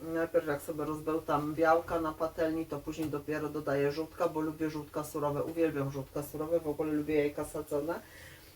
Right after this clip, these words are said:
Dlatego nie robię tutaj już nic więcej, nie mieszam tego, nie chcę, żeby one mi się ścięły, więc to wykładamy. Aha, nie jest to taka prosta sprawa.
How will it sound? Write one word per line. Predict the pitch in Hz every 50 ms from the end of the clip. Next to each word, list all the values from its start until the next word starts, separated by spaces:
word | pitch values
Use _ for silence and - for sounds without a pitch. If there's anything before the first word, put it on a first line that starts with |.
| - - - - - - - - - - - - - - -
Dlatego | 147 143 170 175 - 185 185 - 185 180 180 180 175 - - - - - - - 175
nie | 170 175
robię | 175 185 180 175 180 175
tutaj | - 175 - - 175 160 160
już | 165 156 - - - - - - - - - - - - - - - 185
nic | - - -
więcej, | - 175 185 185 202 214 220 - - 214 202 202 202 226 226 - - - - - - - - - -
nie | 175 180 180
mieszam | 180 190 196 208 - - 240 208 202 214
tego, | - 208 202 202 202 196 185 190 190 - 180 180
nie | 185 196 202
chcę, | - - 202
żeby | 190 190 185 180 180 180
one | - 175 180 180 180 180
mi | 180 -
się | - 185 175
ścięły, | - - - - 208 180 175 175 175 180 180 - -
więc | 165 165 - - -
to | 185 175
wykładamy. | 170 190 185 - - 196 175 170 - 165 151 151 151 151 160 147 -
Aha, | - 175 165 165 143 131
nie | 143 160 175 190
jest | 190 180 180 180 -
to | 175
taka | - 175 170 - 175 160
prosta | - - 170 160 - - - 151 147
sprawa. | 147 - - - 143 131 123 123 123 123 123 123 127 147